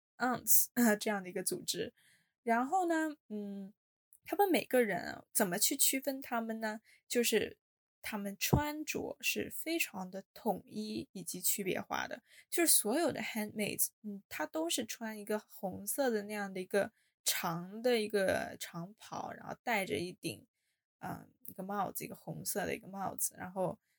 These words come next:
嗯，所有的 commander 都是西装革履这样子，然后所有的 wives 都是好像那个颜色是什么，绿色，对，那种绿色的长袍，所有的 aunts 都是那种褐色的长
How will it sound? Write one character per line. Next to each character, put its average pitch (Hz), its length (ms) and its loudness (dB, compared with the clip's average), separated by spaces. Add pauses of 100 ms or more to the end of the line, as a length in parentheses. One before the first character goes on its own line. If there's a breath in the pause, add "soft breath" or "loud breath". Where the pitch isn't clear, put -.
(240)
嗯， 180 400 -12
所 - 180 4
有 269 80 8
的 220 100 2
commander 208 680 0
都 180 120 -4
是 208 60 -10
西 277 380 2
装 262 280 0
革 185 280 0
履 - 400 -4
这 - 120 -8
样 170 220 -4
子， 147 220 -8 (320 soft breath)
然 214 120 0
后 226 160 4
所 226 220 2
有 285 160 8
的 190 240 4
wives 208 760 4
都 214 140 -2
是 220 100 0
好 208 200 -6
像 214 260 -6
那 247 80 -4
个 226 80 0
颜 180 240 -2
色 - 200 -6
是 190 60 -14
什 196 60 -20
么， - 180 -14
绿 302 280 4
色， - 360 4
对， 196 140 -10
那 190 120 -10
种 185 180 -8
绿 254 200 -2
色 - 220 4
的 - 160 0
长 - 460 -6
袍， - 280 -10 (380 soft breath)
所 - 160 -2
有 269 120 2
的 - 140 -6
aunts - 400 2
都 247 140 2
是 262 120 -2
那 262 100 -4
种 - 180 -4
褐 277 460 -2
色 - 320 2
的 - 160 -8
长 - 260 -16